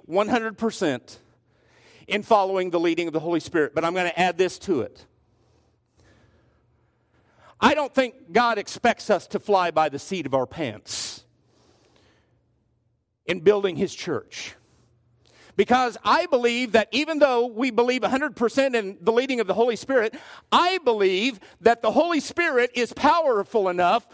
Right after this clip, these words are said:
to work through our organizational skills. Amen? He's big enough, he can do that.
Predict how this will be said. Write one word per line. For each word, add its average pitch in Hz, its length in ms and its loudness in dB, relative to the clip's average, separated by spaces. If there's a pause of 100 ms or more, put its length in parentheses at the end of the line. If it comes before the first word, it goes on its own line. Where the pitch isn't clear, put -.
(200)
to 254 160 4
work 311 320 2
through 247 340 0
our 240 340 2
organizational 233 920 0
skills. - 560 -8
Amen? 156 460 -4 (1400)
He's 320 280 0
big 349 240 -2
enough, 320 300 0
he 320 120 4
can 320 200 -6
do 349 240 0
that. 131 440 -4